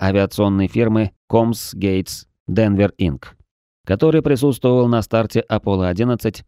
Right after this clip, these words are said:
в компании губернатора. Нил и Дженнет с мальчиками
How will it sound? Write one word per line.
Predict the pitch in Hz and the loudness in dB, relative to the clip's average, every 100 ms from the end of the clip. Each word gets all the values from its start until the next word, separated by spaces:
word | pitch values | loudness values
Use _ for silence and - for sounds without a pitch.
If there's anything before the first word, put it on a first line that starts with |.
| - | -14
в | |
компании | - 123 139 131 123 | -6 -2 0 0 0
губернатора. | 113 113 113 107 80 76 67 - _ _ _ _ _ _ _ _ | 0 0 0 -2 -4 -8 -12 -16 _ _ _ _ _ _ _ _
Нил | 110 135 | 2 2
и | 127 123 | 2 -2
Дженнет | 110 143 98 | 0 0 0
с | - | -2
мальчиками | 113 120 110 110 104 87 | -2 -2 -4 -2 -2 -4